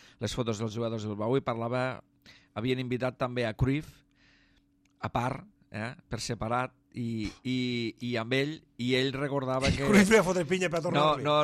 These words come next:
Speaker 1: ell recordava que de la, de l'únic que se n'anava en penedilla i tal, diu, diu, home, diu, va ser lo dia, diu, que li vaig fotre a Cruyff, no? Que li va fotre la pinya, diu, diu, tampoc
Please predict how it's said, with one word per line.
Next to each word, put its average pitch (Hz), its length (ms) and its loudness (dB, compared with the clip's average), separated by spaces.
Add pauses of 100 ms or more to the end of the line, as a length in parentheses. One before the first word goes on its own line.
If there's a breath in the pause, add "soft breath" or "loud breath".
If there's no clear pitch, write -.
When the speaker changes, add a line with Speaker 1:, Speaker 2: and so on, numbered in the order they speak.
(120)
Speaker 1:
ell 151 160 0
recordava 160 560 6
que 160 400 4
de 123 220 -4
la, 131 100 2 (160)
de 131 160 -2
l'únic 143 320 0
que 147 160 0 (160)
se 147 80 -4
n'anava 139 240 -2
en 135 80 -10
penedilla 127 560 0
i 123 160 -4
tal, 139 240 -2
diu, 135 160 0 (400 loud breath)
diu, 117 160 -2
home, 143 160 0
diu, 139 80 6
va 135 160 2
ser 135 220 0 (100)
lo 143 80 2
dia, 139 240 0
diu, 147 160 -6
que 147 140 -6
li 143 420 0
vaig 151 160 -4
fotre 135 320 -2
a 117 80 -2
Cruyff, 120 400 -2
no? 127 140 -4
Que 143 80 -4
li 120 100 -4
va 139 60 -6
fotre 120 180 -6
la 160 80 -2
pinya, 120 220 -6
diu, 123 100 -6 (480 loud breath)
diu, 113 80 -6
tampoc 113 320 -4